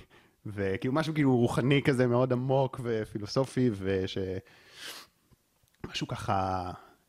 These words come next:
ו-, והתחלתי ובאתי, כאילו, בהרצאה הראשונה, והייתי בטוח, "אין, אני הולך להביא פה את ההרצאה", לא נראתה הרצאה כזאת טובה, בכל מסיימי הקורסים ש-, אה, אי פעם, אני הולך, כאילו, להעיף לו את היוטיוב.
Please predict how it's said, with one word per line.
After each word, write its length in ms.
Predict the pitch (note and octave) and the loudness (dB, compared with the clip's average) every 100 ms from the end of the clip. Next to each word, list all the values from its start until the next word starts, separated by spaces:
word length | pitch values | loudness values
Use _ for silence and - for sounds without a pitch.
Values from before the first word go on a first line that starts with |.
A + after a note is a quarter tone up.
| _ - - | _ -20 -10
ו-, 160 | G2 F#2 | -4 -4
והתחלתי 520 | G#2 F#2+ - D3 D#3+ E3 | -2 -2 2 2 4 2
ובאתי, 420 | G#2 G2+ A2 - | 0 0 -2 -2
כאילו, 160 | B2+ G#2 | -4 -4
בהרצאה 340 | F#2 F#2 - | -2 -4 0
הראשונה, 320 | A2 G#2 G#2 C3+ | -2 -2 -2 -2
והייתי 220 | A2 G#2+ | -2 -8
בטוח, 240 | - A2+ - | -8 -8 -6
"אין, 120 | A2+ - | -8 -6
אני 100 | G2+ | -2
הולך 240 | G#2+ - | -2 -2
להביא 420 | G#2 F#2 F2 A2 - _ | -2 -4 -4 -6 -6 _
פה 180 | B2+ A#2+ | -8 -8
את 140 | G#2+ - | -10 -6
ההרצאה", 300 | F#2 F#2 - _ - | -6 -6 -10 _ -6
לא 220 | C3 E3+ | 0 4
נראתה 360 | G3 C#3 C3 C3+ | 4 2 2 0
הרצאה 320 | B2 C3 B2 | 0 -2 -2
כזאת 320 | A#2 A2 B2 | -2 -4 -6
טובה, 420 | - A2 A#2+ D#3 E3+ - - _ - | -6 -2 2 2 0 -8 -20 _ -8
בכל 680 | B2 B2 - F#3 G3 F#3 D#3 | -6 -4 0 2 4 4 4
מסיימי 500 | C3+ - C3 C3 C3+ | 2 2 4 4 4
הקורסים 640 | A#2+ C#3 C3 B2+ C3+ B2 A2 | 2 0 -2 -2 -2 -2 -6
ש-, 120 | - | -10
אה, 100 | A#2 G#2+ | -10 -4
אי 160 | C3+ C#3+ | 0 0
פעם, 420 | B2+ C3+ D#3 E3+ D#3 _ | 2 2 2 0 -6 _
אני 120 | A#2 | -12
הולך, 180 | A2+ C3+ - | -8 -8 -6
כאילו, 200 | B2+ A2+ | -6 -6
להעיף 380 | A2 C3+ E3+ | -2 0 0
לו 60 | C3+ | 0
את 100 | B2 | -2
היוטיוב. 360 | A#2 A2+ B2 | -2 -2 -2